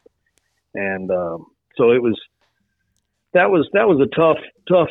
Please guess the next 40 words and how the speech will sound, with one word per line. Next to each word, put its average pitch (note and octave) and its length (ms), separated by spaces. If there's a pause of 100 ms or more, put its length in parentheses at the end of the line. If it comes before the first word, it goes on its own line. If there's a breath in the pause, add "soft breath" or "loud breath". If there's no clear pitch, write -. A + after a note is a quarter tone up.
deal. D#3 380
And, C#3 220
and E3 140
I, G#3+ 160 (180)
and E3 120
I A3 160 (280)
kind A3+ 200
of, A3 140 (540)
you E3+ 120
know, F3 80 (120)
toyed E3+ 260
with E3 140
the E3+ 100
idea, E3 420
like, G#2+ 220
"Do A2 100
I A#2 120
wanna D3+ 240
put D#3 260
that, D3 200 (160)
do A2+ 80
I A2 80
wanna D3 260
put - 180
that C#3 160
out D#3 280
there?" G2 240
I - 100
thought, C3 180
you F#3 80
know, F#3+ 160
I - 100
don't C#3+ 160 (160)
care B2 200
if - 60 (200)
people G#2+ 260 (100)
see A#2+ 180
that F#2+ 80
I'm F#2 160
emotional G2 640